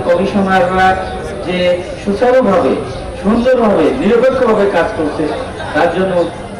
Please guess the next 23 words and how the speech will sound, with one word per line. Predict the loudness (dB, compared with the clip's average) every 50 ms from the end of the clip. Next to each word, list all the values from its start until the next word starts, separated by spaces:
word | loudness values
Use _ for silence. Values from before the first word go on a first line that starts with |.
| -4 -2
আমরা | 0 2 2 2 2 2 0 0 0
আমাদের | 0 2 2 2 0 0 0
থানা | 0 0 0 0 2
বিএনপির | 2 2 0 0 -4 -6 -2 0
পক্ষ | 0 0 0 -2 -4 -4
থেকে | -4 -4 -4 -4 -6 -8 -10 -12 -12 -10 -6 -4
আন্তরিক | -4 0 0 0 0 0 0 0
ধন্যবাদ | 0 0 0 0 0 0 0 0 0
জানাই, | 0 0 0 0 -2 -2 -4 -8 -10 -10 -10 -8 -4 0
মোবারকবাদ | 2 2 2 2 2 2 2 2 2 2 2 2
জানাই। | 2 2 2 2 0 -2 -4 -8 -8 -10 -10 -10 -4 0 0
এবং | 2 2 2 2 2 2 0 -2 0
সেই | 2 2 2 2
সাথে | 2 0 0 0 0 -2 -2 -4 -6 -10 -12 -12 -12 -6 -4 -4
আজকে | -2 -2 -2 -2 0 0 0 0 0
যে | 0 2 2 0 -2 -4 -6 -6 -8 -8 -8 -8 -6 -4
ইলেকট্রনিক্স | -4 -4 -4 -4 -4 -4 -4 -2 0 0 0 2
মিডিয়া | 2 2 2 2 2 2 0 -2 -4 -8 -10 -10 -10 -10 -12 -10 -6 -2 -2
আমাদেরকে | 0 0 2 2 0 0 0 0 0 0 2 0 0 -2 -4 -8 -10 -10 -10 -10 -10 -10 -10 -10 -10 -10 -8 -4 -2
সংবাদ | 0 0 0 2 2 2 2 2 2 0 0 -2 -4 -6 -6 -8 -8 -8 -10 -10 -12 -12 -12 -12 -12 -12 -10 -6 -2 0
কভারেজ | 2 2 4 2 2 2 0 0 0
করছে | 0 0 0 0 2 2 2 4 2 0 -2 -4 -6 -8 -10 -10 -10 -8 -2 0 2
এবং | 4 4 4 4 4